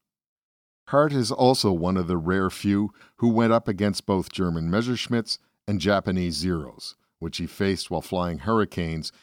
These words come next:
in India and Burma. He quit the engineering program at Mount Allison University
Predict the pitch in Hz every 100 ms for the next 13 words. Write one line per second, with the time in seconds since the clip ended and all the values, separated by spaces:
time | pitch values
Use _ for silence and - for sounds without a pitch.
0 | _ - 98 107 104 90 76 - - 85
1 | 85 92 85 62 - _ _ _ _ _
2 | _ _ _ _ _ _ - 117 - 208
3 | - 113 104 101 98 104 104 92 82 67
4 | 69 82 - 95 95 95 95 92 98 90
5 | 92 87 95 98 - 67 60